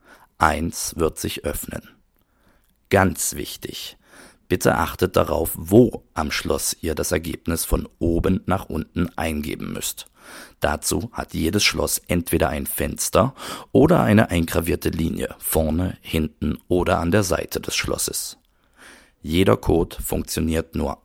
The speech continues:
einmal. Danach könnt ihr ihn sofort vergessen. Sollte ein Schloss klemmen,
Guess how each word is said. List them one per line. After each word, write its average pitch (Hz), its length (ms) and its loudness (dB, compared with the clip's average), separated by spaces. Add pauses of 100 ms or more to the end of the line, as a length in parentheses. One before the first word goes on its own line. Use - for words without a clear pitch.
einmal. 78 760 0 (640)
Danach 80 600 -2
könnt 82 220 0
ihr 73 80 -4
ihn 78 100 -2
sofort 80 480 -2
vergessen. - 560 -4 (640)
Sollte - 380 6
ein 107 160 2
Schloss - 480 2
klemmen, 90 560 2